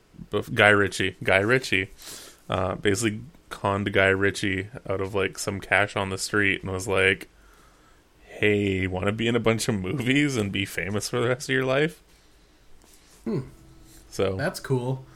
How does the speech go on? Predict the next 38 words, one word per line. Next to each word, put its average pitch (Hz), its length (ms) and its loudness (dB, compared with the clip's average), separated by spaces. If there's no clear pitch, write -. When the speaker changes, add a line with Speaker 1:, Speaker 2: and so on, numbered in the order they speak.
Speaker 2:
I - 20 -10
like 160 200 2
how 180 120 6
Vin 143 300 0
Diesel's 135 480 0
story 113 280 -6
is 113 120 -8
really 113 220 -4
humbling 110 540 -8
'cause 120 180 -10
he's 117 140 -4
just 127 220 -6
a 123 60 -2
fucking 117 560 -6
Dungeons 117 480 -4
and 117 120 -6
Dragons 120 540 -4
nerd 135 460 0
who, 160 80 0
Speaker 1:
Yeah. 143 160 6
Speaker 2:
like, - 480 2
was 156 180 2
way 151 300 6
too 170 200 6
passionate 143 540 2
about 139 320 -2
role-playing 143 760 0
and 135 120 0
then 127 80 2
just 127 180 -4
became 131 340 0
an 120 120 -4
actor 143 460 -6
because 147 320 2
he 143 120 4
just 147 240 -2
was 135 160 -2
like, 131 280 0